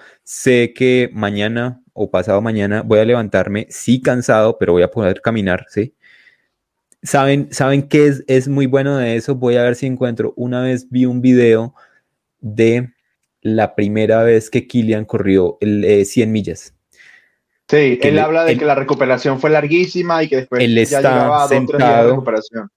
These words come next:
Speaker 1: él está sentado al lado de una piscina con las piernas metidas en la piscina
Speaker 2: Con un
Speaker 1: y
Speaker 2: Compex.
Speaker 1: con, y con un Compex. Y dice, "Han pasado X días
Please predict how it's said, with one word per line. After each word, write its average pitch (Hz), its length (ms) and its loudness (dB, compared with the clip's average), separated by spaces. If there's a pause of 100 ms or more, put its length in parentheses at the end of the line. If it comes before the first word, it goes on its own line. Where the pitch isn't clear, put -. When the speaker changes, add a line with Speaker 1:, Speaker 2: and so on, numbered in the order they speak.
(180)
Speaker 1:
él 113 120 0
está 113 260 2
sentado 117 580 0
al 110 140 0
lado 104 200 4
de 110 60 2
una 113 180 -4
piscina 110 420 -4
con 113 140 -6
las 107 140 -4
piernas 98 480 -4
metidas 107 420 0
en 120 80 -4
la 117 80 -2
piscina 107 320 -4
Speaker 2:
Con 127 80 2
un 131 60 -2
Speaker 1:
y 120 40 -6
Speaker 2:
Compex. 110 440 0
Speaker 1:
con, 101 120 0 (440)
y 113 200 0
con 101 180 -4
un 95 100 -2
Compex. 98 500 -4 (300)
Y 120 80 -2
dice, 107 500 2
"Han 107 160 -4
pasado 113 640 2
X 117 360 0
días 127 440 2